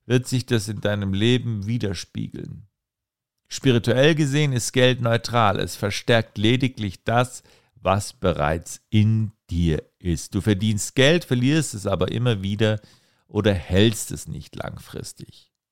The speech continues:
Erfolg bedeutet Veränderung. Und auch davor haben Menschen Angst. Ja, Menschen haben Angst vor Erfolg.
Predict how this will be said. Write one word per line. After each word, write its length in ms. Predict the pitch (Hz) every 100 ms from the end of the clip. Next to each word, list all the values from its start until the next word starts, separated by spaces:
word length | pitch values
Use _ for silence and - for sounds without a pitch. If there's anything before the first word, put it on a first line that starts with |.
| _ _ _ _ _ _ _ _
Erfolg 600 | 110 104 123 123 165 - -
bedeutet 560 | 104 107 117 123 - _ _ _ _ _ _
Veränderung. 880 | - 151 156 156 120 76 69 - - _ _ _ _
Und 180 | - 87
auch 140 | 104 98
davor 440 | 117 165 190 113
haben 240 | 92 82
Menschen 360 | 82 80 - -
Angst. 460 | - - 117 - 120
Ja, 160 | 123
Menschen 540 | 127 113 180 226 - 147
haben 260 | 147 143
Angst 560 | - 113 135 196 - -
vor 280 | - 143 -
Erfolg. 680 | - - 143 139 147 -